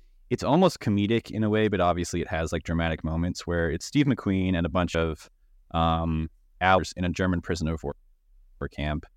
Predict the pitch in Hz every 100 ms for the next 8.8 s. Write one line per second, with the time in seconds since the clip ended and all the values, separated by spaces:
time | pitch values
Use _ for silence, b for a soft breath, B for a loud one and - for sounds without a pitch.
0 | _ _ - _ 95 92 87 85 80 -
1 | 90 95 113 110 104 98 95 98 87 87
2 | 85 87 - 87 87 87 85 87 - 87
3 | 82 85 87 85 87 85 85 78 - -
4 | 92 90 90 - - 87 87 85 - -
5 | 78 90 - - 90 95 92 92 92 92
6 | 101 120 - 113 107 101 98 98 98 98
7 | 85 80 80 - 104 95 90 - 95 90
8 | 90 90 80 71 - 82 73 -